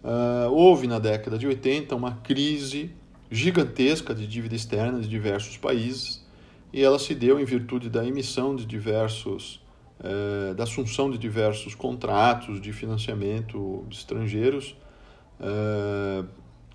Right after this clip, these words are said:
pelos diversos países. E essa dívida externa, no caso a dívida externa brasileira, ela foi,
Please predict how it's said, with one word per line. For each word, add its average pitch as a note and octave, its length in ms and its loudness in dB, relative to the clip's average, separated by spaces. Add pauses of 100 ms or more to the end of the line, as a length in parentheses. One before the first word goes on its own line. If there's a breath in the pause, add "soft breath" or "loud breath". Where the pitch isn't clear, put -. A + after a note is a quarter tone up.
(160)
pelos G#2+ 240 -4
diversos G#2+ 520 -4
países. B2+ 720 -2 (640 soft breath)
E D#3 540 0
essa C#3+ 320 0
dívida C3+ 500 -2
externa, A2+ 720 0
no G#2+ 60 -10
caso G#2+ 300 -2
a G2+ 40 -4
dívida A2+ 240 -6
externa G2+ 400 -6
brasileira, B2+ 800 0 (640 soft breath)
ela A#2+ 1300 4 (160)
foi, C3+ 600 6